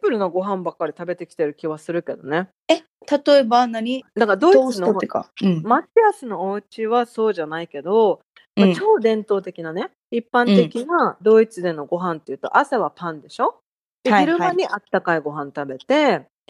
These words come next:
Speaker 2: うん。
Speaker 1: 夜はまた冷たいものを食べるのよ、パンとか。
Speaker 2: だよね。え、
Speaker 1: 夜は
Speaker 2: でもほら、
Speaker 1: そん-、
Speaker 2: それに、
Speaker 1: うん。
Speaker 2: それにサイド、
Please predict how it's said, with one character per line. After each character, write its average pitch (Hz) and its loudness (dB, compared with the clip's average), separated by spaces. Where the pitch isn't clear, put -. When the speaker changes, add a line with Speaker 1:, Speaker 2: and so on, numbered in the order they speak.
Speaker 2:
う 220 -2
ん。 202 0
Speaker 1:
夜 302 4
は 240 0
ま 160 -8
た 175 -4
冷 202 -2
た 233 0
い 214 -2
も 185 -6
の 147 -10
を - -20
食 160 -10
べ 156 -2
る 147 -6
の 139 -18
よ、 - -20
パ 180 0
ン 151 -6
と - -10
か。 - -10
Speaker 2:
だ 214 4
よ 185 4
ね。 160 -4
え、 175 0
Speaker 1:
夜 302 6
は - -
Speaker 2:
で 254 8
も 226 2
ほ 226 0
ら、 185 4
Speaker 1:
そ 160 0
ん-、 - -8
Speaker 2:
そ 277 6
れ 202 4
に、 202 -4
Speaker 1:
う 156 -8
ん。 - -18
Speaker 2:
そ 302 -4
れ 302 -2
に 294 -4
サ 294 0
イ 311 0
ド、 226 -6